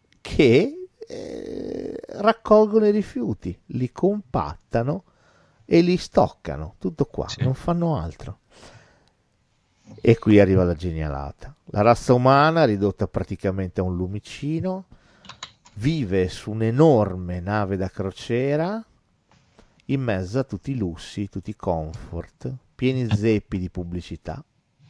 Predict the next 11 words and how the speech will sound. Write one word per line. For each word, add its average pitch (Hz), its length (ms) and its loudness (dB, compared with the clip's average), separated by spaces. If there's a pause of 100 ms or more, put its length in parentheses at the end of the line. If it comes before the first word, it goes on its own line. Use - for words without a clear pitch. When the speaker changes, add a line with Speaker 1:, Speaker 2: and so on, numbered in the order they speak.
(1160)
Speaker 1:
Eh, 101 1300 0
tutti 185 340 -2
quanti 131 500 4
non 135 180 0
si - 160 -4
muovono 98 460 0
più, 87 220 -8
sono 117 200 -8
diventati 107 260 -4
Speaker 2:
Esatto. 95 180 2
Speaker 1:
obesi, 85 440 -10